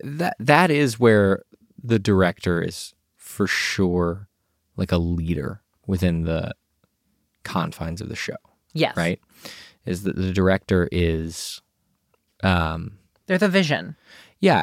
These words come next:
Speaker 1: absolutely. They're the ones that are coming forward with, um, with ideas about how your show can be unique,
Speaker 2: Mm-hmm.
Speaker 1: which I think is, I mean, that, that's,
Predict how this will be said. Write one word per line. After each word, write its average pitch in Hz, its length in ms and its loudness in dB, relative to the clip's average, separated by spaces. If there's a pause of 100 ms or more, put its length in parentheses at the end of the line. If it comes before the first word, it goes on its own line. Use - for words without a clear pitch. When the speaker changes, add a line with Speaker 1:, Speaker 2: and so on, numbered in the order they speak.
Speaker 1:
absolutely. 139 600 4
They're 107 160 6
the 120 80 6
ones 117 220 0
that 107 100 -6
are 104 60 -2
coming 107 240 0
forward 95 360 2
with, 92 340 0
um, 85 420 -2 (640)
with 104 200 -4
ideas 104 480 0
about 92 200 0
how 95 520 0 (640)
your 95 380 0
show 87 400 -2
can 87 360 -10 (120)
be 92 100 0
unique, 90 720 0 (100)
Speaker 2:
Mm-hmm. 135 260 0 (300)
Speaker 1:
which - 180 0
I 98 100 4
think 95 240 0
is, - 540 -4 (1500)
I 113 60 2
mean, 110 160 4
that, 113 240 2
that's, 110 440 -2